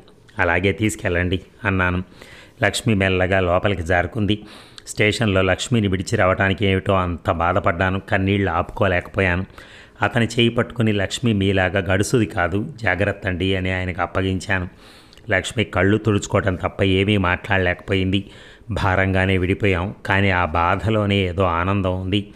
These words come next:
అప్పటినుంచి లక్ష్మి ఇక్కడ ఉండడం అరుదే. పట్టుమని పది రోజులు ఉండడానికే ఏవో వంకలు పెడుతుంది.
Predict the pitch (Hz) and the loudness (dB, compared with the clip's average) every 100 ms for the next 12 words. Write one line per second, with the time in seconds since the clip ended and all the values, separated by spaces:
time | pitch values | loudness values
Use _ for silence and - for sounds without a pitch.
0 | - - - - - 104 135 151 151 156 | -20 -20 -20 -8 -6 -2 0 0 0 2
1 | 113 - 139 127 - 104 101 95 101 90 | 0 0 0 0 0 0 0 2 2 2
2 | 87 104 85 - - - - 98 - 113 | 2 0 0 -6 -20 -20 -4 -4 0 2
3 | 113 117 110 104 110 107 110 101 98 101 | 2 2 0 2 2 2 2 0 2 0
4 | 98 110 101 98 98 90 92 - 104 87 | 2 2 4 4 2 2 -2 0 0 0
5 | 90 - 104 95 | -2 -4 -4 -4